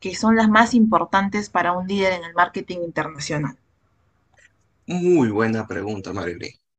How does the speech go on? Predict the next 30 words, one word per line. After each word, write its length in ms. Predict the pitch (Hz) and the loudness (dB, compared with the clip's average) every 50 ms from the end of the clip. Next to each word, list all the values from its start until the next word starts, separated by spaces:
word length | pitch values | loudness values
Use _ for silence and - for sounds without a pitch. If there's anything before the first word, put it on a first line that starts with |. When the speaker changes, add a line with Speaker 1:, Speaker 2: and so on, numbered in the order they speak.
| _ - | _ -2
Speaker 2:
Muy 180 | 143 151 139 | 0 2 2
buena. 300 | 123 110 107 95 95 98 101 - - - - - - | 4 4 2 2 0 -4 -8 -14 -18 -20 -18 -10 -6
Y 60 | 107 | -4
respondiendo 680 | 101 113 98 - - 101 101 104 107 117 123 131 135 127 | -4 -4 -4 -4 -4 -4 -2 0 2 2 2 2 0 0
a 60 | 123 | 0
esa 140 | 120 - 139 | -2 -2 -4
incógnita, 640 | 135 135 135 160 160 160 160 147 - - 160 165 - _ - - - - - - - - | -4 -2 0 0 0 0 -2 -2 -2 -4 -4 -4 -6 _ -18 -20 -20 -20 -20 -20 -14 -8
dentro 460 | - 123 147 151 151 143 - 156 156 | -4 -2 -2 -2 -2 -2 -4 -2 -2
de 60 | 156 | -2
mi 100 | 156 156 | -2 -2
punto 360 | 151 - 247 254 262 247 240 190 | -4 0 2 2 2 2 2 0
de 120 | 151 135 | 0 0
vista, 420 | 135 139 139 139 - - 156 151 - | -2 -2 -4 -4 -6 -6 -6 -6 -4
creo 280 | - 220 226 240 220 | -4 -2 0 0 0
yo 340 | 185 147 135 151 143 117 - - _ - _ _ | 0 0 0 0 0 0 -2 -6 _ -20 _ _
que 140 | - - 117 | -6 -4 -2
la 140 | 107 101 98 | -2 -2 -2
habilidad 420 | 98 104 107 101 107 104 127 135 | -2 -2 -4 -4 -4 -4 -4 -4
más 240 | 143 143 139 139 - | -4 -6 -8 -8 -8
importante 800 | 156 156 151 - 123 117 117 - 110 113 113 110 110 127 131 - - - - - - | -10 -10 -8 -6 -6 -6 -6 -4 -2 -2 -2 -2 -4 -6 -8 -8 -12 -20 -20 -16 -8
es 120 | - 175 190 | -4 -2 0
la 120 | 220 247 | 2 0
capacidad 600 | 240 - 208 202 - - 120 - - 117 123 143 | 0 0 -4 -4 -4 -8 -8 -4 -2 -2 0 0
de 100 | 160 170 | -2 -2
comunicarse 680 | 165 170 160 160 147 131 117 104 104 - 123 123 - - | -4 -4 -4 -2 -2 -2 -2 -2 -4 -4 -6 -6 -6 -8
efectivamente 800 | 151 - - 110 - - 156 175 170 147 147 160 170 170 165 170 | -10 -8 -8 -8 -4 -2 -2 -2 -2 -2 -4 -4 -4 -4 -4 -4
en 80 | 170 | -4
un 60 | 165 151 | -4 -4
entorno 520 | 139 135 139 - 160 165 170 185 190 - - | -6 -6 -6 -6 -4 -4 -4 -4 -6 -8 -6
multicultural. 1160 | - 123 120 113 107 104 - 113 107 - - 107 104 101 - - 101 104 113 113 101 95 - | -2 0 0 0 0 -2 -6 -8 -6 -6 -6 -8 -8 -8 -6 -6 -4 -2 -2 -2 -2 -4 -8